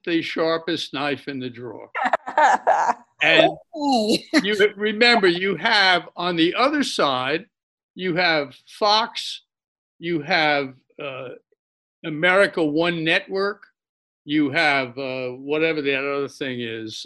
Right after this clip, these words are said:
Speaker 1: um, Newsmax, right, right.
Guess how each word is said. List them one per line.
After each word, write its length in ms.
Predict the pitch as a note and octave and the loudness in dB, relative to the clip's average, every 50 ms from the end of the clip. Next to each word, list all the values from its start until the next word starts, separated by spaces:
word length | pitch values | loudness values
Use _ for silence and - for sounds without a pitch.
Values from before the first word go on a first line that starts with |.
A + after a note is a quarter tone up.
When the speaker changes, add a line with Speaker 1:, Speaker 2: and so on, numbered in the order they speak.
| - | -14
Speaker 1:
um, 360 | C3+ B2 B2 A#2+ A2+ G#2+ G#2+ G#2+ _ _ _ _ _ _ _ _ _ _ _ _ _ _ _ _ _ _ _ _ _ _ - | -14 -14 -12 -12 -14 -16 -18 -20 _ _ _ _ _ _ _ _ _ _ _ _ _ _ _ _ _ _ _ _ _ _ 2
Newsmax, 600 | G#3+ B3 C4+ A#3 E3+ E3+ D#3+ C#3+ B2 A#2 - - - - | 6 6 8 6 6 2 0 0 0 -2 -6 -12 -2 0
right, 240 | D#4 C#4 D#3 C#3 - _ _ _ _ _ _ _ _ _ _ - _ _ _ _ _ _ _ _ _ G3+ G#3+ | 2 2 2 2 -2 _ _ _ _ _ _ _ _ _ _ -20 _ _ _ _ _ _ _ _ _ -10 -4
right. 220 | A3+ F3+ C3+ B2+ | -2 -2 -2 -2